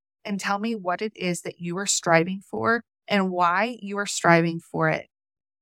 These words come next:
I want to cheer you on. That is the whole point of me doing this podcast. I have no doubt that when you write down your goals and you make them completely plain and you write down your why, you will make them happen.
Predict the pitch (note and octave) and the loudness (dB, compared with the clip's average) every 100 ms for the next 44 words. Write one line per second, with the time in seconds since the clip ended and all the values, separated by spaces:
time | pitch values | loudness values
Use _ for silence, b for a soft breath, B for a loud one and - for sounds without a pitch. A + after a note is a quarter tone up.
0 | _ - C#4 A4+ - - C4+ C4 G#3 F3 | _ 0 2 2 0 0 0 0 2 2
1 | E3+ - _ _ _ _ - B3 E4+ - | 2 -4 _ _ _ _ 4 6 6 2
2 | F3 - A#3 D#4 C#4+ C4+ B3 G#3+ G3+ G3+ | 0 2 0 2 4 4 4 0 0 -4
3 | F3 D#3+ F3 E3+ E3 E3 - - - - | 0 2 0 -2 -4 -4 -4 -6 -6 -12
4 | - - _ _ _ _ _ _ _ _ | -12 -16 _ _ _ _ _ _ _ _
5 | - A#3 C#4 A3+ A3 A3+ F#3 F3+ - G#3 | -2 0 4 6 6 6 2 2 0 2
6 | E3+ G3 F#3+ G#3+ A#3+ A3+ B3+ - _ F#3 | 2 0 -8 -4 6 6 6 -4 _ -2
7 | F#3 G3 G3+ G3 E3 E3 F3+ G#3+ - _ | 0 0 -2 -6 -2 -2 0 -2 -6 _
8 | G3+ G#3+ A3 G#3+ G#3 F3 G3 F3 G#3 - | -2 2 2 2 0 0 -4 -6 -8 -8
9 | G#3+ - G3 F#3 A3 A#3+ F#3 F3+ A#3 F#3+ | -12 -4 -2 -2 -4 -6 -6 -4 0 4
10 | A3+ G3+ A#3 A3 G#3+ F3+ D#3+ G#3 G3+ G#3+ | 4 4 0 0 -2 2 4 4 2 -4
11 | C#4+ A#3+ A#3 D3+ - - - D3+ - - | 6 10 10 8 -2 -10 -6 -6 -4 -8